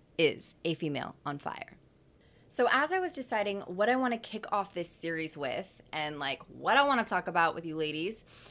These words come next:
well, I had, I was like, "Hmm," I started to brainstorm things, and I was actually on the train, and I just had these divine hits of inspiration, and I'm really excited to share with you guys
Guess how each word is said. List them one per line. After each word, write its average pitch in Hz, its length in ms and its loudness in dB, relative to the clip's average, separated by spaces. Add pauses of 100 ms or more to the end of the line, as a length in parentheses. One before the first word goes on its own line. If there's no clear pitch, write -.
(320)
well, 214 420 10 (640)
I 226 80 6
had, 320 320 6
I 262 80 2
was 269 120 -2
like, 240 160 2
"Hmm," 240 340 0
I 180 100 2
started 240 320 -2
to 220 40 -8
brainstorm 202 600 -2
things, 170 320 -6
and 170 80 -6
I - 20 0
was 175 100 -6
actually 220 280 -2
on 180 100 -2
the 160 60 -8
train, 165 600 -2
and 165 440 4 (400)
I 202 100 6
just 233 200 2
had 202 260 0
these 165 320 -4 (200)
divine 165 640 -2
hits 175 380 -6
of 170 100 -8
inspiration, 147 800 -6
and 139 120 -4
I'm 160 300 -4
really 190 400 2
excited 160 560 0
to 160 100 -6
share 147 300 -4
with 147 160 -10
you 147 80 -12
guys 139 480 -2